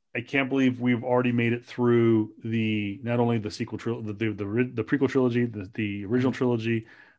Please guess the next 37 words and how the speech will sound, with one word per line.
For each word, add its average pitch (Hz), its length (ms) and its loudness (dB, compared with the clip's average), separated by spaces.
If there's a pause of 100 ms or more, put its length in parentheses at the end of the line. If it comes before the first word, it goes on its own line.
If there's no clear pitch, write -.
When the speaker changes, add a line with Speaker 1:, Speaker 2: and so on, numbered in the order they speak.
(160)
Speaker 1:
the 101 60 -16
two - 220 0
spinoffs, 120 560 2
and 101 120 -6
now 117 280 4
we're 113 200 0
on 98 140 -6
the 92 80 -8
downward 123 500 2
spiral 110 480 0
towards 107 720 0 (320)
The 117 80 -4
Rise 107 300 0
of 98 80 -6
Skywalker. 98 840 -4 (600)
And 101 100 -6
Speaker 2:
Yeah. 101 120 -2
Speaker 1:
eventually 123 420 2
we 113 140 2
will 113 100 2
get 110 200 2
to 104 60 -16
the 101 80 -14
T 107 180 -4
V 104 120 -6
shows. 101 500 -2 (480)
Uh, 127 220 8
so, 123 160 0
J 165 200 4
R, 151 180 8
at 131 200 -2
this 185 240 8
standpoint, 156 720 4
we 135 140 6
have 131 160 6
now 139 440 4
seen 139 640 2